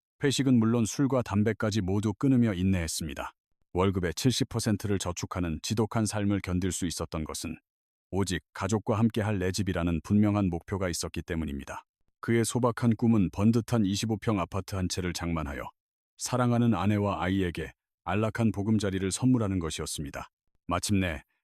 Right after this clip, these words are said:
피땀 어린 십 년의 세월이 응축된 일억 원이라는 거금을 손에 쥐게 된 덕배 씨는 설레는 가슴을 안고 부동산 중개소를 찾았습니다.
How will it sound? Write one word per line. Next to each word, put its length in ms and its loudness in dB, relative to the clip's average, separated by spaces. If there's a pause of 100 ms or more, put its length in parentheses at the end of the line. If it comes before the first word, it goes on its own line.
(100)
피땀 360 2
어린 180 4
십 140 2
년의 240 6
세월이 420 0
응축된 560 2
일억 260 0
원이라는 400 2
거금을 380 -2
손에 260 0
쥐게 260 -4
된 180 0
덕배 280 -8
씨는 360 -8 (380)
설레는 440 2
가슴을 340 0
안고 360 -2 (280)
부동산 460 2
중개소를 500 2
찾았습니다. 680 -6